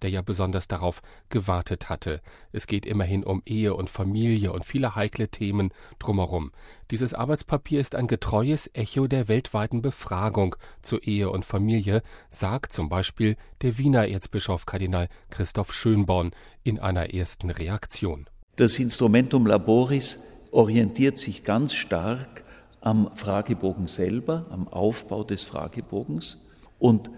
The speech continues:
Speaker 2: versucht, wirklich eine getreue Synthese, Zusammenfassung.
Speaker 1: Besonders beeindruckt zeigt sich Kardinal Schönborn von der Nüchternheit und der sachlichen Klarheit, in der die wirkliche Lage von Ehe und Familie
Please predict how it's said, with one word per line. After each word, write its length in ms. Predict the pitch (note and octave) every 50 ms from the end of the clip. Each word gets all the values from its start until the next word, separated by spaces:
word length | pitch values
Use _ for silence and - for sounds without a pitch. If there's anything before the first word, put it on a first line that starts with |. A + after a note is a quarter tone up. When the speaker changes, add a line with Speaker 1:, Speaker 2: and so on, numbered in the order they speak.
| -
Speaker 2:
versucht, 720 | - - - - A#2+ A2 - - C3+ D3+ E3 E3 - - - - - -
wirklich 500 | - G2+ A2+ C3+ C3+ - - D3 C3+ A2+
eine 220 | A#2+ A2+ G#2+ G#2+ F#2+
getreue 760 | - A2+ G#2+ - - - G#2 A#2 C3 D3+ D#3 D#3 C#3+ B2+ D3 - - - - - - -
Synthese, 840 | - - - A#2+ G#2+ F#2+ - A#2 A#2+ B2+ C#3+ D3 C#3+ - C#3 -
Zusammenfassung. 1200 | - - - A2+ G2 - G2+ G2 B2 C#3 C3+ B2 A2 - - G#2 G2+ G2+ - - A2+ G#2+ G#2+ G2+ - - - - - -
Speaker 1:
Besonders 420 | - F#2+ E2+ F2 F#2 G#2+ A#2+ - -
beeindruckt 640 | - G#2 F2 E2+ F#2 G#2 A2 A#2 C3+ - - -
zeigt 240 | - B2+ A#2+ A#2 -
sich 160 | - C3+ -
Kardinal 400 | - - C3 B2+ B2 B2 B2 A#2
Schönborn 400 | - - C3 A#2 A#2+ A#2+ - B2
von 160 | - - A#2+
der 120 | A2+ C3 C3
Nüchternheit 760 | B2+ C3+ C3+ - - C#3+ B2+ A#2 G#2 E2 E2+ D#2 D2+ C#2+ -
und 180 | - E2+ D#2+ -
der 140 | F#2 F#2
sachlichen 560 | E2+ F#2+ G#2 - - - G2+ - - A2 G#2 -
Klarheit, 760 | - - G#2 G2 G2+ A2 A#2 A#2 G2 G2+ F#2+ F#2+ F#2 - - - - - - - -
in 120 | - A#2 G#2
der 100 | G2+ F#2
die 200 | A#2 G#2+ F#2+ A2
wirkliche 420 | A2+ A#2+ - - G2 F2+ - G2
Lage 340 | E2 D#2 D#2 E2 D#2+ - E2+
von 220 | - - F#2 F2+
Ehe 260 | - G#2 G2 F#2+ F#2
und 140 | F#2+ F#2 F2+
Familie 540 | - - F#2+ G2+ G#2 G#2 G2+ F2+ G2+ F#2+ F2+